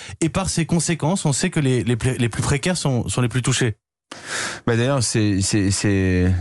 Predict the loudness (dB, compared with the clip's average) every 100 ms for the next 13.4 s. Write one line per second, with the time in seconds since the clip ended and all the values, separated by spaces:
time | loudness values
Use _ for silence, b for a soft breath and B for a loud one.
0 | -2 -4 -4 -2 -2 0 0 2 2 2
1 | 2 0 0 0 0 -2 B B B -2
2 | 0 0 0 0 -2 0 0 0 -2 0
3 | -2 0 2 2 0 0 0 0 0 2
4 | 0 0 0 0 2 0 0 -2 -4 _
5 | _ _ _ _ -2 0 0 -2 -8 _
6 | -2 0 0 2 2 2 2 0 0 0
7 | 0 0 0 0 0 0 0 0 0 -2
8 | B B B 0 0 0 0 2 2 2
9 | 2 2 2 0 0 0 2 0 2 0
10 | 0 0 2 0 0 0 2 2 2 0
11 | -2 -8 B B -4 0 2 2 2 0
12 | 0 0 2 2 2 2 2 2 2 2
13 | 2 2 2